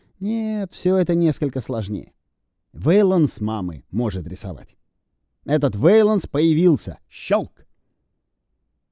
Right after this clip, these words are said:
Но только теперь этот ребенок перестал быть самим собой. У мамы был бурсит большого пальца ноги. Так что теперь и у него бурсит большого пальца ноги.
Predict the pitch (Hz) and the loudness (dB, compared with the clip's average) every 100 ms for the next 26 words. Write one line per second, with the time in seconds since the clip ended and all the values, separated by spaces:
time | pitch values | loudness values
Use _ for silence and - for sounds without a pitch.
0 | _ _ _ _ _ _ 120 147 151 135 | _ _ _ _ _ _ -2 0 0 0
1 | 139 131 113 170 185 127 123 107 104 95 | 0 0 0 2 2 0 -4 -2 -2 0
2 | 139 131 - 113 107 - - 135 190 175 | 2 0 -2 -4 -4 -6 -6 0 2 2
3 | 139 135 - 101 107 143 151 - 127 131 | 2 -2 -4 -4 0 0 0 -2 -4 -2
4 | 123 - _ _ _ _ _ _ - 131 | -4 -8 _ _ _ _ _ _ 4 6
5 | 147 226 233 202 214 196 139 139 127 196 | 8 8 4 6 6 6 2 0 0 0
6 | 208 160 139 - 170 156 156 156 - 135 | 0 2 0 2 0 2 2 0 0 0
7 | 120 80 73 - _ _ 135 135 139 117 | -2 -4 -10 -18 _ _ -4 -2 -2 -2
8 | 120 220 254 247 233 165 160 151 156 - | 4 4 6 4 4 6 6 4 0 0
9 | 247 196 - 214 196 151 175 156 123 95 | 0 0 0 0 -2 0 -2 -2 -4 -4
10 | 98 113 | -6 -10